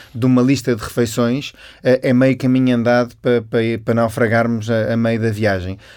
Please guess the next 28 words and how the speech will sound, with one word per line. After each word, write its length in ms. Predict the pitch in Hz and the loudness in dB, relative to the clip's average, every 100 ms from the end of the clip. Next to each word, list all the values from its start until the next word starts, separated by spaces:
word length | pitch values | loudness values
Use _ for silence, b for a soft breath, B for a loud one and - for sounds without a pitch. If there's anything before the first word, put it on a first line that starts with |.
| B | B
Por 100 | 127 | -4
isso 140 | 113 | 0
é 40 | 127 | 2
muito 280 | 139 139 | 2 2
importante 520 | 143 131 - 147 147 160 | -2 -4 -2 -2 -2 -6
nós 120 | 143 | -8
precavermos 520 | - 135 143 139 135 | -8 -4 0 0 0
em 120 | 135 | -2
terra. 260 | 135 120 107 | -2 -2 -2
E 40 | |
precavermos 460 | 110 - 135 147 135 | -8 -6 -4 -4 -4
em 100 | 143 | -6
terra, 380 | 156 165 175 185 B B | -2 -4 -4 -10 B B
eh, 220 | - 143 139 | 0 0 2
implica 500 | 139 123 143 123 113 | 0 0 0 0 -2
fazer 280 | - 117 127 | -4 -2 0
um 80 | 123 | 0
bom 160 | 131 | 0
planeamento 460 | 123 123 120 120 110 | -2 -2 0 -2 -4
da 120 | 113 | -6
semana, 460 | 110 120 147 202 214 B B | -4 -2 -2 -4 -10 B B
desse 300 | 113 135 - | -2 -2 -2
planeamento 600 | - 143 143 143 123 - | -4 -2 -2 -2 -2 -4
criar 320 | - 131 139 | -2 2 2
uma 160 | 135 131 | 2 0
lista 260 | 131 120 117 | -2 -4 -10
de 80 | |
compras 420 | 110 127 113 110 | -6 -4 -2 -6